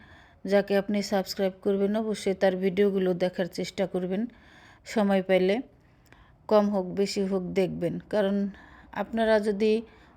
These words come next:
ফলো করে বসে থাকেন, ভিডিও না দেখেন, তাহলে তো আমার কোনো উপকার হবে না। ওরকম ফলোয়ার্স হাজার হাজার লক্ষ লক্ষ হলেও কাজ হবে না, যদি আমার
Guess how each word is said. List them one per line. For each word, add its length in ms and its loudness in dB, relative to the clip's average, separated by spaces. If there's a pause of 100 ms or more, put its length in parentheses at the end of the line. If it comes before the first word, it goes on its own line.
ফলো 400 4
করে 320 4
বসে 320 0
থাকেন, 440 -2 (540)
ভিডিও 360 4
না 200 4
দেখেন, 420 2
তাহলে 380 0
তো 140 -2
আমার 260 0
কোনো 260 -2
উপকার 360 -2
হবে 260 -2
না। 140 -4 (540)
ওরকম 380 6
ফলোয়ার্স 580 6
হাজার 300 2
হাজার 280 4
লক্ষ 300 2
লক্ষ 320 0
হলেও 320 2 (100)
কাজ 220 6
হবে 180 2
না, 140 -2
যদি 300 -2
আমার 260 0